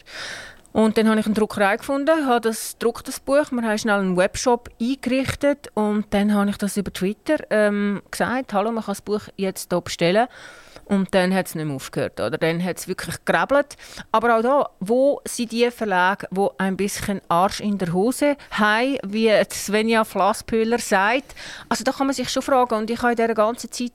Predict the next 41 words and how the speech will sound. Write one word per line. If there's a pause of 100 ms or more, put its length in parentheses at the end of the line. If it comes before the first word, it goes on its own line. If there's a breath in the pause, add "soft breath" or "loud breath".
auch
gedacht, (300 loud breath)
es
gibt
so
kontroverse
Bücher
im
angelsächsischen
Raum,
oder?
Wo
man
sich
auch
fragt.
Und
Douglas
Murray
oder
irgendwie (360 loud breath)
über
die
Trans-,
ähm, (340 loud breath)
über
die
Trans-Kinder
und
so
weiter.
Und
ja,
da
finden
sich
immer
Verlage,
die
das
machen,